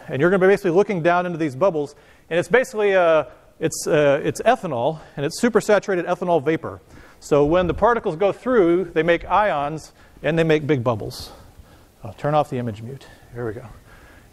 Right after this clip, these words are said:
And the bubbles make, like, a streak, right? So there, that cross, that's just a thing on the bottom of the plate to help you focus.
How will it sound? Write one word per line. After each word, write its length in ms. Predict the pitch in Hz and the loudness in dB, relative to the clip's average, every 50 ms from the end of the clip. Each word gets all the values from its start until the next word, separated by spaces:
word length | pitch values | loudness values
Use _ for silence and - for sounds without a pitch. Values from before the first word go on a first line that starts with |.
| _ - | _ -6
And 140 | 151 160 165 | 0 0 2
the 40 | |
bubbles 340 | 151 170 202 202 196 185 143 | 4 4 4 4 2 -4 -4
make, 200 | 165 180 180 - | -4 -6 -4 -2
like, 140 | 185 170 - | -2 -2 -2
a 60 | 160 | -4
streak, 420 | - - - 170 156 113 _ - - - - - - _ _ _ _ _ - - - - - - - - - - - | -14 -14 -12 -12 -12 -12 _ -20 -20 -20 -20 -20 -20 _ _ _ _ _ -20 -20 -20 -20 -20 -20 -20 -20 -20 -20 -20
right? 200 | 151 160 170 175 - - - - - - _ | -16 -16 -16 -16 -16 -20 -20 -20 -20 -20 _
So 200 | - - 143 131 | -10 -4 0 2
there, 140 | 151 190 185 | 4 4 4
that 180 | 180 175 175 - | 4 2 0 -2
cross, 440 | - 196 196 196 202 196 - - | -2 0 4 4 4 2 0 -2
that's 200 | - 175 160 - | -6 -6 -6 -4
just 160 | - 175 - - | -6 -10 -8 -8
a 60 | 139 | -8
thing 300 | - - 180 175 175 165 | 0 0 0 0 2 -2
on 100 | 160 160 | -2 -2
the 60 | 151 | -2
bottom 440 | 127 120 147 151 160 156 156 151 139 | 0 2 2 2 2 0 -2 -6 -6
of 80 | 127 | -8
the 80 | 117 127 | -10 -10
plate 460 | - - - 196 196 208 - - - - | -12 -2 0 0 0 0 -4 -10 -18 -14
to 60 | - | -6
help 160 | 131 151 - | -6 -4 -4
you 80 | 143 123 | -4 -2
focus. 460 | - 190 190 - 196 185 - - - | 2 2 2 2 0 -4 -6 -6 -20